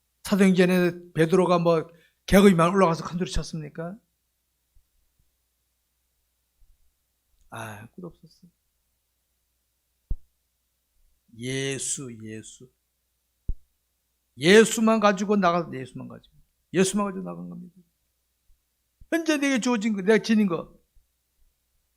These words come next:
예수로 말미암아 그걸 쓰게 되면 될 줄 믿으시기 바랍니다.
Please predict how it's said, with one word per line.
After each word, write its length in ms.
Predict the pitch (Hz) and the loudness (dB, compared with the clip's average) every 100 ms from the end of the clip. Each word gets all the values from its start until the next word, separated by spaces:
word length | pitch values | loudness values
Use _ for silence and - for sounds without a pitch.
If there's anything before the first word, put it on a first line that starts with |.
| _ _ _ | _ _ _
예수로 380 | 170 165 - 160 | 0 0 0 -4
말미암아 400 | 143 143 143 135 127 | -4 -4 -6 -8 -10
그걸 120 | 123 | -6
쓰게 300 | - 202 208 | -6 -4 -4
되면 260 | 196 196 | -2 -2
될 140 | - 151 | -4 -4
줄 140 | 180 | -2
믿으시기 380 | 165 151 - 139 | -2 -2 -2 -4
바랍니다. 460 | 117 104 98 101 | -6 -10 -14 -16